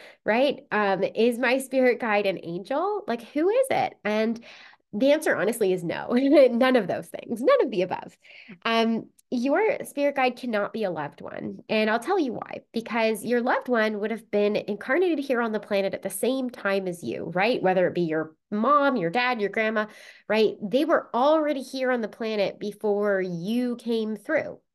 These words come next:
right? Or if they were a younger sibling, which seems unlikely, you know, if they were here on the planet at the same time as you,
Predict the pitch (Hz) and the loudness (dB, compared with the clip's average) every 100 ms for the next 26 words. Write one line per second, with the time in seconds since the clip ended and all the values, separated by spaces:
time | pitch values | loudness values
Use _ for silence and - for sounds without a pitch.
0 | - 196 240 302 - 285 359 294 277 226 | -10 0 0 0 0 2 4 4 2 0
1 | 180 156 180 220 226 233 214 208 208 190 | 0 -2 -2 -2 -4 -4 -4 -2 -4 -6
2 | _ _ _ _ _ _ 202 202 - 247 | _ _ _ _ _ _ -6 -6 -4 -2
3 | 202 175 170 214 202 214 - - - 220 | -2 0 -2 -2 -2 -2 -8 -20 -4 0
4 | 220 240 214 240 285 262 208 - 262 330 | 2 2 2 2 2 0 -2 -6 -2 2
5 | 294 240 214 233 214 214 - - - 240 | 2 0 -6 -6 -4 -4 -4 -6 -4 -2
6 | 240 - 190 208 196 175 196 202 | -4 -2 -2 0 -2 -6 -4 -2